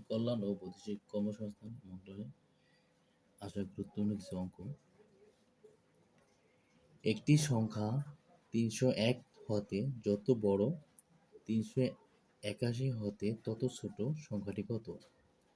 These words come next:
যে সমস্ত অঙ্ক যত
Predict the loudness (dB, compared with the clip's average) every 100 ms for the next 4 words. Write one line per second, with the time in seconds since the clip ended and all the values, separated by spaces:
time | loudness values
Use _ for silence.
0 | _ _ _ _ -18 -18 -18 -20 -20 -16
1 | -4 2 4 4 4 4 4 2 -2 -2
2 | 0 -2 -8 _ _ _ _ _ _ _
3 | -8 2 4 4